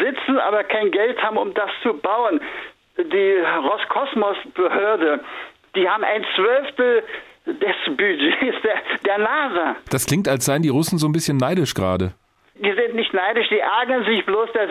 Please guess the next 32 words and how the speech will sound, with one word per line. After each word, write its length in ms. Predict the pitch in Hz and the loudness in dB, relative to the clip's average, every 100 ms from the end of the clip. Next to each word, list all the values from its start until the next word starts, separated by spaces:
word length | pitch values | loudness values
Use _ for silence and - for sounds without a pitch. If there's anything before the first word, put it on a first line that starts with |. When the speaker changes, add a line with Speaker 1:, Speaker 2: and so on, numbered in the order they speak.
| - | 0
Speaker 1:
sie 300 | 208 262 339 - - | 2 2 0 -4 -8
keine 260 | - 185 208 | -4 0 0
finanziellen 600 | 202 202 202 196 202 196 | 2 2 2 2 2 2
Möglichkeiten 680 | 190 220 220 - 190 196 190 | 2 2 -2 0 -2 -2 -2
haben, 220 | 175 - | 0 0
auch 160 | 190 - | -2 -2
ein 80 | |
bisschen 260 | 180 185 180 | -2 0 0
was 140 | 175 - | 0 0
zu 100 | 185 | 0
machen. 260 | 180 180 | 0 0
Die 60 | 156 | 0
russischen 520 | 143 202 214 175 143 - - | 0 0 0 0 -2 -2 -2
Ingenieure 480 | 170 165 160 180 | 0 2 4 2
sind 180 | 170 175 | 2 0
doch 140 | 165 - | -2 -2
nicht 200 | 156 - | -4 -2
blöd. 320 | 190 160 104 - | 0 2 0 -2
Speaker 2:
Hm. 280 | 131 120 90 - _ - | 0 0 -2 -8 _ -2
Speaker 1:
Die 80 | - | 0
arbeiten 460 | 165 208 220 202 | 2 0 0 0
doch 140 | 185 180 | 0 2
schon 160 | 185 | 0
seit 200 | 175 185 | 0 0
Ewigkeiten, 520 | 185 214 226 - 190 196 | 2 2 2 2 0 0
dann 140 | 180 | 0
sagen, 180 | 180 170 | 0 2
die 140 | 180 | 2
haben 100 | 180 | 2
alles 380 | - 202 254 - | 0 2 2 0
in 140 | - | 0
der 140 | 208 | 2